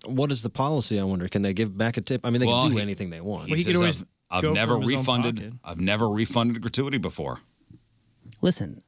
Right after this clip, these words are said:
Speaker 4: just be cool. Not, not, not one of those, like, "The customer's always right," but just be cool and know that it's not your business. It,
Speaker 1: Yeah.
Speaker 4: literally, it's not your business.
Speaker 1: Yeah,
Speaker 4: You're
Speaker 1: give
Speaker 4: not
Speaker 1: him,
Speaker 4: making
Speaker 1: just
Speaker 4: it
Speaker 1: give him
Speaker 4: anymore.
Speaker 1: two bills and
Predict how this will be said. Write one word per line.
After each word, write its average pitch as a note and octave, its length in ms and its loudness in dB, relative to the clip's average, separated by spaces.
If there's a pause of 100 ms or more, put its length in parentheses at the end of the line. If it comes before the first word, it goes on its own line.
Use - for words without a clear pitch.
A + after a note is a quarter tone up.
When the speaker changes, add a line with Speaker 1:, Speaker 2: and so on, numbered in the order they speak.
(680)
Speaker 4:
just - 260 2
be F#3+ 220 6
cool. D3+ 500 0 (260)
Not, G3+ 240 2
not, G3 240 2
not F#3 300 2
one G3 140 4
of F#3+ 80 4
those, F3 200 4
like, E3 160 2
"The - 80 -14
customer's E3 380 2
always C#3 220 4
right," D3 160 2
but D3+ 140 -2
just - 180 0
be A3+ 160 2
cool F3+ 380 4
and D#3 200 6
know F3 140 6
that F3+ 140 4
it's - 160 -2
not F3 420 6
your G#3 240 6
business. D#3 560 2
It, D#3 160 0
Speaker 1:
Yeah. D#3 140 2
Speaker 4:
literally, G3+ 340 6
it's B2+ 140 0
not D3 160 2
your B2 80 2
business. B2 360 2
Speaker 1:
Yeah, D3 60 2
Speaker 4:
You're D3+ 100 6
Speaker 1:
give G3 40 6
Speaker 4:
not F3+ 80 6
Speaker 1:
him, C#3+ 80 4
Speaker 4:
making C#3 180 4
Speaker 1:
just B2+ 80 4
Speaker 4:
it B2 40 2
Speaker 1:
give B2 100 4
him A#2+ 60 2
Speaker 4:
anymore. A#2 100 4
Speaker 1:
two B2 60 0
bills G#2 440 0
and F#2 220 -2